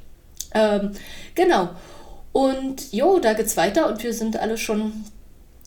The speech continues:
mächtig gespannt, äh, und werden, äh, diesmal, also wir haben diesmal die kleine Hausaufgabe bekommen zu einer Musik, äh, die uns unser, ähm,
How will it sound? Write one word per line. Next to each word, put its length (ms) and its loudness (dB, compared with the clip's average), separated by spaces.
mächtig 420 -2
gespannt, 680 -4
äh, 200 0
und 220 -2
werden, 360 0
äh, 140 -2
diesmal, 280 0
also 120 0
wir 80 2
haben 80 2
diesmal 200 -2
die 80 -6
kleine 280 0
Hausaufgabe 540 0
bekommen 440 -4
zu 160 -2
einer 400 -2
Musik, 720 0
äh, 300 0
die 180 -4
uns 360 -6
unser, 480 -2
ähm, 520 -4